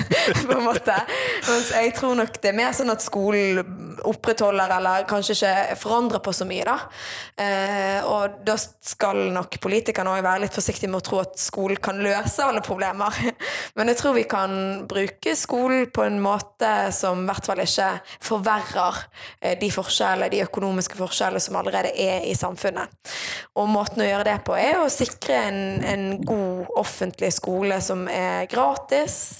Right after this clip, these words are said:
for elevene, eh, som, eh,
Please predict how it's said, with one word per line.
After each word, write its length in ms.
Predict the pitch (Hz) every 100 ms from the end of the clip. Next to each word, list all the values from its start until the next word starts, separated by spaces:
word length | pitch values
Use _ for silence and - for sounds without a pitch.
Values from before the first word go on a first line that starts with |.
| - - -
for 300 | 214 208 -
elevene, 640 | 208 220 214 196 247 262 - - - -
eh, 540 | - 190 190 196 196
som, 340 | 196 - 190 190 190 190
eh, 1080 | 185 190 190 190 185 190 180 180 175 180